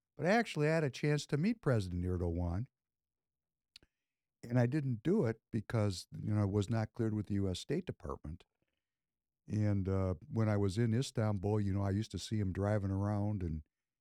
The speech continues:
a lot of fanfare over there with President Erdogan. He's quite a guy. Uh,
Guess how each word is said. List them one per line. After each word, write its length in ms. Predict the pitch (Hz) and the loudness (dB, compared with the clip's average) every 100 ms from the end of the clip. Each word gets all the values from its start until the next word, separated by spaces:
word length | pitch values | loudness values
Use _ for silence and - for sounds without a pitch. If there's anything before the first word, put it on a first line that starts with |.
| _ _ _ | _ _ _
a 60 | - | 0
lot 140 | 139 | 2
of 80 | 139 | 2
fanfare 520 | - 127 127 - 104 | 2 4 4 2 2
over 200 | 101 92 | 4 2
there 100 | 92 | 2
with 160 | 90 87 | 0 0
President 340 | 104 101 90 | 2 2 0
Erdogan. 480 | 98 113 95 82 82 | 0 2 0 -2 -2
He's 160 | 101 98 | -4 -4
quite 260 | - 110 | -2 0
a 60 | 98 | 0
guy. 340 | 92 85 65 - _ _ _ _ _ _ _ _ _ _ _ | -2 -4 -6 -12 _ _ _ _ _ _ _ _ _ _ _
Uh, 80 | 95 | -8